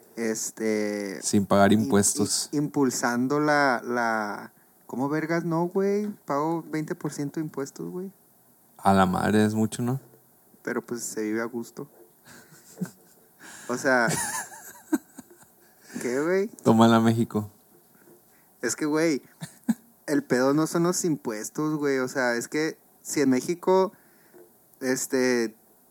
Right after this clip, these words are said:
Speaker 1: los impuestos se utilizaran bien, con gusto los pagaría la raza, güey.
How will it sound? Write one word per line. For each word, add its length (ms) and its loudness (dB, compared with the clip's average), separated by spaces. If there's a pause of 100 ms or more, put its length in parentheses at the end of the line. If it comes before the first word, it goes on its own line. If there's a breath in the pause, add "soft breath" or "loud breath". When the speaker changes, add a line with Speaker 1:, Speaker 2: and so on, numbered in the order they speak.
(120)
Speaker 1:
los 240 0
impuestos 420 0
se 80 -4
utilizaran 600 0
bien, 420 0
con 280 0
gusto 380 -2
los 160 -4
pagaría 480 0
la 140 4
raza, 360 0
güey. 280 0